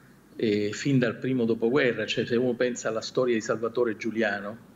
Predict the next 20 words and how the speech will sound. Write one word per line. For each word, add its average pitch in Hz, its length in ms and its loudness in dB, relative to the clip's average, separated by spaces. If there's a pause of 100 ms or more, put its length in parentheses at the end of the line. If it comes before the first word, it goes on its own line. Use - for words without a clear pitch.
(800)
che 113 520 2
secondo 123 440 2
Leonardo 113 420 0
Sciascia - 500 0
era 110 320 2 (500)
il 110 220 0
momento 131 500 0
in 110 160 -2
cui, 120 480 2 (400)
eh, 104 500 2
diciamo, 113 640 0 (1080)
parte 135 480 -2
la 104 100 0
storia 127 400 0
oscura 113 720 -2 (960)
tra, 113 440 0
del 107 200 -4
rapporto 131 500 -2
tra 113 160 -2
il 110 400 -10